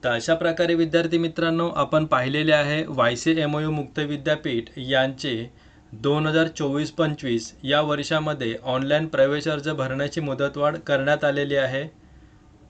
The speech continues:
अशाच प्रकारचे आपण व्हिडिओ जे आहे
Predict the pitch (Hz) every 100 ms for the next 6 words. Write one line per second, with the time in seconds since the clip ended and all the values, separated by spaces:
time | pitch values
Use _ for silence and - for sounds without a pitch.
0 | - - - - - - 131 131 170 165
1 | 165 170 170 175 170 175 160 151 160 165
2 | 165 147